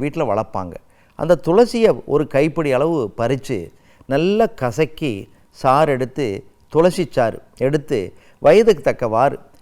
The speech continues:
இப்ப குழந்தைங்களுக்கு ஒரு பன்னெண்டு வயது வரலையும் இருக்கக்கூடிய குழந்தைங்களுக்கு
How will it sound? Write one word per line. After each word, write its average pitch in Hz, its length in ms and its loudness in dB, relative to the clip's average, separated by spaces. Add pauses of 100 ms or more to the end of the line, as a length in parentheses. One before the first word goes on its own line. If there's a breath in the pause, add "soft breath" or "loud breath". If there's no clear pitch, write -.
(180)
இப்ப 151 240 -4
குழந்தைங்களுக்கு 175 600 2
ஒரு 131 140 0
பன்னெண்டு 165 360 0
வயது 156 240 0
வரலையும் 156 260 0
இருக்கக்கூடிய 131 380 -4
குழந்தைங்களுக்கு 127 640 -4